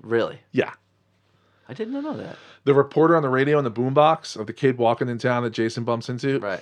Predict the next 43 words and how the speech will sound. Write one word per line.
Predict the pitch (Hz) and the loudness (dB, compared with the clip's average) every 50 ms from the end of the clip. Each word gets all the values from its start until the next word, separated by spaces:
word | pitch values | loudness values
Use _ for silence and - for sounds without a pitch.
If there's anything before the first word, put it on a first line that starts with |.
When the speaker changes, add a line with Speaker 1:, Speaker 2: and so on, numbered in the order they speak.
| - | -6
Speaker 2:
Oh | - 143 | -6 -4
my | 143 151 147 | -2 -2 -2
God, | - - 165 160 165 | -2 0 0 0 2
I | 165 | 0
said | 160 - 175 156 - | 0 0 0 -2 4
Jason | 170 170 170 170 170 165 | 8 8 8 10 10 10
again, | 165 165 165 175 170 170 156 151 | 12 12 12 12 12 8 6 6
Speaker 1:
<laughs> | |
Speaker 2:
Michael | 147 147 151 - 170 151 | 6 6 6 6 4 2
Myers. | 143 143 143 139 147 156 156 143 123 110 104 95 - | 4 6 8 8 8 8 8 6 6 4 2 2 2
Speaker 1:
It's | 233 - - - | 2 2 2 2
like | 202 185 - | 2 2 4
Speaker 2:
My | 135 135 135 | 6 6 6
Speaker 1:
last | 135 135 135 | 8 6 6
time | - - - | 6 4 4
with | - 127 | 4 4
Tommy. | 123 120 - 147 151 - | 4 6 6 4 2 2
Speaker 2:
goodness, | 127 127 127 - - | 0 -2 -2 -4 -6
my | 117 120 120 123 117 117 117 120 | -6 -2 2 2 4 4 2 2
goodness, | 107 113 117 110 104 98 90 87 80 - - | 2 4 4 4 4 2 -2 -6 -8 -8 -8
my | 98 95 95 | -6 -6 -6
goodness. | 90 95 98 92 82 78 78 - - - | -4 -6 -8 -8 -8 -10 -12 -14 -14 -8
Yeah. | - 104 95 85 - - - - - - - - | -6 -6 -4 -6 -6 -12 -18 -20 -20 -14 -2 6
Speaker 1:
Hey, | 127 147 127 | 8 8 8
Speaker 2:
Um, | 117 113 117 107 - - - - - | 8 6 2 -8 -16 -20 -18 -6 0
Speaker 1:
I | - 139 | 2 2
spent | 139 - - 160 143 131 127 - | 2 2 0 0 0 0 -2 -10
years | 131 127 131 156 165 170 170 170 170 165 156 143 131 127 123 - | -8 -2 4 6 6 8 8 10 10 10 10 8 6 4 0 -4
thinking | - - 139 143 147 135 127 110 104 107 107 | -2 2 4 4 4 2 -2 -2 -4 -2 0
that | 101 98 104 | 0 2 2
it | 107 101 | 2 0
was | 101 117 117 107 98 | 0 0 -2 -4 -4
<laughs> | |
they | 113 120 | -6 -8
Speaker 2:
so | 117 - - 143 139 - - - 139 123 120 | -6 0 0 0 0 0 0 2 4 4 6
Speaker 1:
were | - | 6
Speaker 2:
they | 165 | 6
Speaker 1:
the | |
Speaker 2:
say | - - 185 180 | 6 8 8 8
Speaker 1:
same | 170 117 117 | 8 6 4
Speaker 2:
Haddonfield | 113 151 156 165 180 185 180 202 196 180 170 160 151 151 156 147 143 | 4 6 6 6 6 4 0 2 6 8 10 10 12 10 10 8 4
Speaker 1:
person. | - - - - | -2 -10 -12 -12
Speaker 2:
Clinic, | - - 143 139 156 147 92 80 - - - - | -4 0 4 4 4 4 2 -4 -8 -16 -18 -14